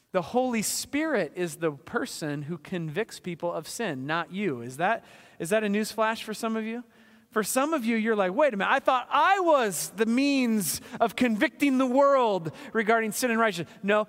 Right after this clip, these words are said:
that's the Spirit's job, amen? So we need to be in prayer for people that we love and care for so that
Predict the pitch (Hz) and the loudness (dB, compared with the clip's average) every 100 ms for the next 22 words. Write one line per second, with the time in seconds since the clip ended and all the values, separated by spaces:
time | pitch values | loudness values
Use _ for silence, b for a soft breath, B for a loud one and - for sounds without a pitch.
0 | - 170 214 262 - 294 - - 320 311 | -2 2 2 2 -4 -2 -2 -2 2 4
1 | 294 - - 190 180 139 135 175 208 247 | 2 0 -2 2 2 2 0 2 2 2
2 | 285 - - B B B B B B - | -2 -10 -20 B B B B B B -4
3 | 202 175 240 302 311 311 311 320 285 320 | -2 2 2 2 0 2 2 0 -2 0
4 | 320 285 240 302 311 - - 254 302 320 | 2 2 2 0 -4 -12 0 2 2 0
5 | 311 285 262 262 262 262 262 254 269 269 | 0 0 0 0 2 2 2 0 2 0
6 | 233 233 214 202 - 247 262 226 196 202 | 0 2 2 2 0 0 2 2 4 2
7 | 226 | -2